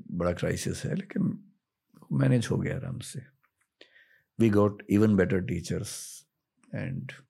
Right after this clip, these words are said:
हमने ये भी समझा कि कोई सिस्टम का रन करना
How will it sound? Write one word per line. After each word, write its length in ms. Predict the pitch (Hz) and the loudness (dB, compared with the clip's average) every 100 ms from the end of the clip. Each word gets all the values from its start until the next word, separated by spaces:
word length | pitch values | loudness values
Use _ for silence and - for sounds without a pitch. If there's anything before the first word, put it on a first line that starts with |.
| _ _ _ _ _ _ _ _ _ _ _ _ _ _ _ - | _ _ _ _ _ _ _ _ _ _ _ _ _ _ _ 2
हमने 200 | 143 131 | 6 8
ये 140 | 131 | 8
भी 100 | 175 | 6
समझा 460 | - - 92 85 98 | 4 0 0 0 -2
कि 520 | - 82 - - - _ _ _ _ _ _ _ _ | 0 0 0 -6 -16 _ _ _ _ _ _ _ _
कोई 160 | 110 107 | 2 2
सिस्टम 680 | - 117 - - 165 170 170 - - _ _ _ - | 2 0 0 2 4 4 2 -4 -18 _ _ _ 2
का 100 | 107 | 4
रन 300 | 95 107 123 | 6 6 6
करना 560 | 101 87 87 95 - | 4 2 0 -2 -4